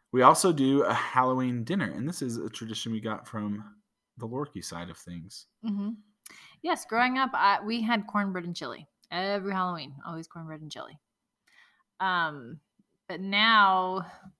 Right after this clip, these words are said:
Speaker 2: my family does, like, a Halloween party, and we usually have spaghetti. And, like, my mom buys these big plastic cauldrons and puts the spaghetti in the cauldron, so it's more of just, like, a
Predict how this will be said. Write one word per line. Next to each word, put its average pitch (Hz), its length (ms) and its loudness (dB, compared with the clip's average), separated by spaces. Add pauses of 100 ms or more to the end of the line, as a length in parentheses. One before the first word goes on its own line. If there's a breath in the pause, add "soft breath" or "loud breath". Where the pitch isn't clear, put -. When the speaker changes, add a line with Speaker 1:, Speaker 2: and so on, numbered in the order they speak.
(220)
Speaker 2:
my 180 300 -4
family 180 500 -6
does, 170 300 -6
like, 175 140 -8
a 170 40 -8
Halloween 170 420 -6
party, 170 640 -8
and 165 600 -10
we 175 80 -8
usually 170 180 -10
have 160 160 -8
spaghetti. 190 600 -6 (440)
And, 202 140 -2
like, 170 180 -4 (260)
my 185 120 -8
mom 180 260 0
buys 170 200 -6
these 170 180 -10
big 170 420 -10
plastic 170 460 -2
cauldrons 190 600 -8
and 170 140 -8
puts 175 220 -12
the 165 120 -14
spaghetti 156 420 -12
in 160 120 -16
the 160 60 -20
cauldron, 226 460 -8
so 202 100 -8
it's 170 160 -10
more 175 160 -6
of 165 80 -8
just, 170 240 -10
like, 180 240 -10
a 160 220 -8